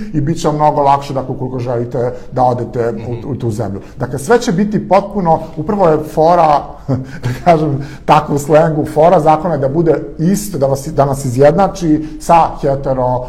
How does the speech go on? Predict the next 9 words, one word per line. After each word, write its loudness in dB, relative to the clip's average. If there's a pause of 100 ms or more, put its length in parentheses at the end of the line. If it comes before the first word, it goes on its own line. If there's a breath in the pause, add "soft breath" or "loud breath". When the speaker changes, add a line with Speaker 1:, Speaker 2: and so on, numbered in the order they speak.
(120)
Speaker 1:
ovaj, -2
parovima. 0
Znam -2
da -8
to -10
deluje 2 (240)
svima -6
neverovatno, -2 (120)
ali 0